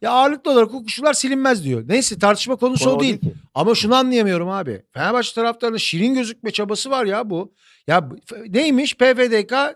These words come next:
Speaker 1: e, Olympiakos maçından iki saat önce cezayını yap. Ne cezası ya?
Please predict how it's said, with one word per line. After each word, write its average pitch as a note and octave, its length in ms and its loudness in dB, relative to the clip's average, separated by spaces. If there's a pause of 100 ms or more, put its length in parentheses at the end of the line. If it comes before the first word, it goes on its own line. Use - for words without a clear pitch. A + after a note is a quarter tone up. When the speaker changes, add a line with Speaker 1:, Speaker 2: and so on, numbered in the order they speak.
(100)
Speaker 1:
e, G#3+ 300 -8
Olympiakos B3 580 -2
maçından A#3 400 -4
iki B3 180 -6
saat A3+ 260 0
önce A3 260 -6
cezayını B3 460 2
yap. G3 160 0
Ne A3 120 2
cezası C#4 480 4
ya? A3+ 280 0